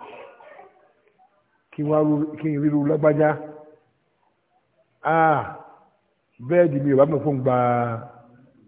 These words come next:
àlejò." Kò pé Sayyidina Umar ń gbọ́ ọ̀rọ̀ ẹni ta. Sayyidina Umar bin Khattab, ó wá, ó wá gbọ́ gómìnà sọ pé,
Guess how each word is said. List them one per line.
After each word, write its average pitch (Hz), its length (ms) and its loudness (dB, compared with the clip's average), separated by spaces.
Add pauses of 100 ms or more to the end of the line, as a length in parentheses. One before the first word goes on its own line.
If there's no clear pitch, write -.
àlejò." 127 500 -4 (2000)
Kò 123 120 -6
pé 170 100 0 (540)
Sayyidina 156 260 -2
Umar 151 160 -2
ń 131 140 -4
gbọ́ 139 180 4
ọ̀rọ̀ 117 200 0
ẹni 120 160 -4
ta. 151 120 -14 (2750)
Sayyidina 147 340 -4
Umar 147 160 -2
bin 131 160 -6
Khattab, 127 460 -2 (1400)
ó 151 80 -8
wá, 151 100 2 (420)
ó 160 80 -6
wá 160 160 4
gbọ́ 147 200 -2
gómìnà 151 340 -2
sọ 135 60 -4
pé, 135 140 -10